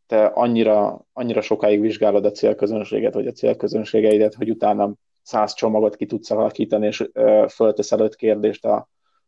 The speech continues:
a, a lehetséges vásárlóknak, és az öt kérdés után azt a csomagot kapja meg, ami neki a tökéletes.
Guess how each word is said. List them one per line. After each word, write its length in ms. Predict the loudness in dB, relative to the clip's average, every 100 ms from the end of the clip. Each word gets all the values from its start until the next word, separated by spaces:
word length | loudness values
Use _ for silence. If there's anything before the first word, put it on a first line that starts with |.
| _
a, 160 | -6 -4 -2 -6 -14
a 280 | -10 -4
lehetséges 540 | 0 0 0 -2 -2 0
vásárlóknak, 720 | -2 0 0 0 0 -2 -10
és 120 | -4
az 80 | 0
öt 140 | 0
kérdés 400 | 0 0 2 -2
után 260 | 0 0 0
azt 200 | -2 -4
a 40 |
csomagot 460 | -2 -2 0 0 0
kapja 300 | -4 -2 -4
meg, 180 | 0 0
ami 260 | 0 -4
neki 300 | -6 -12 -10
a 40 | -8
tökéletes. 840 | -10 -6 -2 -2 -2 -4 -4